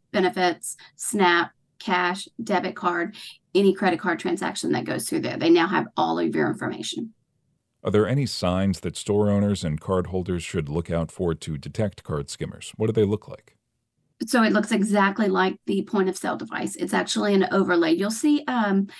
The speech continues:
Speaker 1: sometimes the digits will be a little off, or it's not centered, or your card won't swipe properly. It may get a glitch when you're swiping it. Look for those things. And if you do see that,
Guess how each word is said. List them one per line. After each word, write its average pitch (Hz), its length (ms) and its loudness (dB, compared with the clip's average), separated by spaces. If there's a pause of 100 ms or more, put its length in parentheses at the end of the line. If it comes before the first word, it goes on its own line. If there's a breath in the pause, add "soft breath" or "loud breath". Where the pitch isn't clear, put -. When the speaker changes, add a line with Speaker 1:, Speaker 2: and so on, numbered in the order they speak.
(160 loud breath)
Speaker 1:
sometimes 269 460 2
the 196 200 4
digits 226 460 -2
will 220 160 0
be 202 460 -2
a 208 60 -4
little 196 240 -4
off, 185 320 2 (140)
or 196 180 -2
it's 190 180 -4
not - 240 2
centered, 226 520 -2 (360 loud breath)
or 214 160 0
your 208 180 -2
card 240 360 2
won't 170 240 2
swipe - 360 -2 (100)
properly. 147 580 -2
It 196 60 0
may 185 180 4
get 190 180 0
a 180 80 0
glitch 196 580 -2
when 185 140 0
you're 180 120 2
swiping - 420 -4
it. - 120 -8 (360 loud breath)
Look 262 240 -2
for 226 120 -2
those 185 220 0
things. - 420 -4
And 208 140 2
if 196 140 -2
you 202 120 2
do 247 280 2
see 254 300 -4
that, 240 300 0